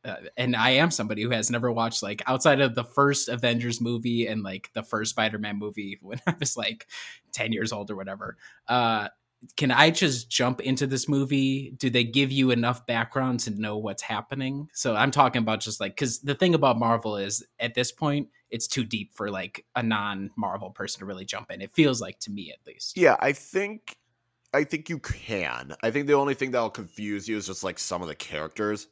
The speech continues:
Speaker 2: So, like, Doctor Strange is in it, and if you don't understand, like, what Doctor Strange's power and, like, abilities are, it might throw you off a bit, but you, I think you can. Like, obviously, some of the other villains, it's kind of a,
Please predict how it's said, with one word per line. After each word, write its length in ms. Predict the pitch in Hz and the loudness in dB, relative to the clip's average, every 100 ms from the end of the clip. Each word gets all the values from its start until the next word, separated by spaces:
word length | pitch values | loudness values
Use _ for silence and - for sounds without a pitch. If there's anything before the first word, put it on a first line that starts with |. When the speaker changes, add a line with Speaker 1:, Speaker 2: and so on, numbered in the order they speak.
| _ | _
Speaker 2:
So, 160 | - 101 | -2 0
like, 180 | 87 | 0
Doctor 320 | - 92 - 82 | 0 -2 -2 -8
Strange 320 | - 90 92 | -6 -6 -6
is 100 | 98 | -4
in 80 | 110 | 0
it, 180 | 107 107 _ - | 0 0 _ -4
and 280 | 90 87 87 | -4 -4 -10
if 220 | 90 - | -10 -8
you 80 | 92 | -8
don't 300 | 92 92 95 | -4 -4 -4
understand, 360 | 90 90 90 | -8 -8 -6
like, 160 | 87 87 | -6 -6
what 160 | 87 73 | -6 -2
Doctor 300 | 87 87 90 | -2 -2 -6
Strange's 340 | 92 87 87 | -6 -6 -6
power 320 | - 82 82 | -4 0 0
and, 120 | 87 | -2
like, 200 | 85 80 | -4 -6
abilities 460 | 87 78 78 87 92 | -6 -8 -6 -4 2
are, 200 | 104 101 | 4 4
it 140 | 87 73 | 0 -10
might 460 | 78 76 78 92 - | -10 -6 -6 -4 2
throw 140 | 117 | 6
you 120 | 120 | 8
off 120 | 120 127 | 6 4
a 40 | |
bit, 340 | 113 123 120 - | 2 2 2 2
but 160 | 107 | 2
you, 160 | 98 95 _ _ _ _ _ - - _ _ - | 0 -8 _ _ _ _ _ -20 -20 _ _ 0
I 120 | 110 | 2
think 240 | 123 131 | 2 0
you 80 | 123 | -2
can. 220 | 107 107 | -2 0
Like, 120 | 101 104 | 2 2
obviously, 360 | 107 107 110 | 2 0 -2
some 160 | - 101 | 0 -2
of 60 | |
the 120 | 98 - | -2 -2
other 200 | 92 95 | -2 -2
villains, 680 | 85 82 85 92 95 95 80 | -4 -4 -4 -2 -4 -6 -10
it's 120 | - | -10
kind 200 | - 90 | -6 -6
of 100 | 90 | -2
a, 340 | 87 80 80 | -2 -2 -4